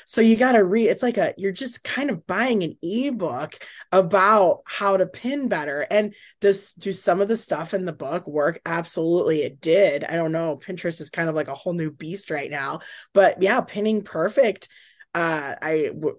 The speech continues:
executed some of the steps and I was getting more traction on my pins. I mean, it really did work, but it was hard to learn that way because I, I like looking at a talking face, like a teacher talking to me through a video. And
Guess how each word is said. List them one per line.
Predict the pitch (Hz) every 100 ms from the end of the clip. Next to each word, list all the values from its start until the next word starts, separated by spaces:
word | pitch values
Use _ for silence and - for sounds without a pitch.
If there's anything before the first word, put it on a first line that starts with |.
| _
executed | 160 190 - 208 - 214 202
some | - 214
of | 202
the | 196
steps | - - 143 240 -
and | 175 160
I | 156
was | 151 160 185
getting | 170 170 170 170
more | 156 147 156 160 165 -
traction | - 151 143 160 208 185
on | 160
my | 160 170
pins. | - 220 339 135 -
I | 180
mean, | 185
it | 175
really | 165 170 180 185 196
did | 175 165 165
work, | 165 277 269 -
but | 180 - - - -
it | 226
was | 247 233
hard | - - 185 285 247
to | 165
learn | 151 175 220
that | 170 135 -
way | 139 131
because | 147 160 156
I, | 156 151 - - - _
I | 202 285 240
like | 151 170 175
looking | 151 151 165 151
at | 131
a |
talking | - 165 160 160 143
face, | 131 165 156 151 147
like | 151 139
a |
teacher | 143 - 185 180 160 151
talking | - 175 170 170 156
to |
me | 151 143 147
through | 175 165
a | 147
video. | 175 175 135 135 143 - - -
And | 202 202 196